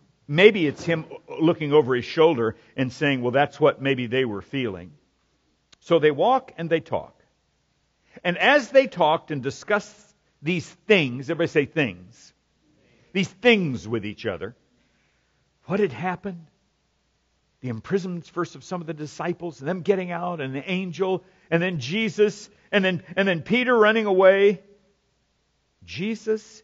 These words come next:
himself came up and walked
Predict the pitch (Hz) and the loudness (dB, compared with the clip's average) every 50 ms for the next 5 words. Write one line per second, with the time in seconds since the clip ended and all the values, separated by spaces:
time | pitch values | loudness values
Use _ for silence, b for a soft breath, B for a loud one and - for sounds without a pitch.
0 | _ _ _ - 151 143 135 123 - - - - 127 90 76 - - _ _ _ | _ _ _ -8 -8 -6 -6 -10 -14 -6 -2 0 0 0 -2 -10 -16 _ _ _
1 | _ _ _ _ _ _ _ _ _ _ _ _ _ - - 190 202 190 147 110 | _ _ _ _ _ _ _ _ _ _ _ _ _ -4 -2 -2 0 0 -2 -2
2 | 110 117 - _ _ _ _ _ _ _ _ 135 127 113 98 90 110 135 165 196 | -4 -6 -6 _ _ _ _ _ _ _ _ -4 -2 -2 -4 -2 0 2 2 2
3 | 208 - _ _ | 0 -4 _ _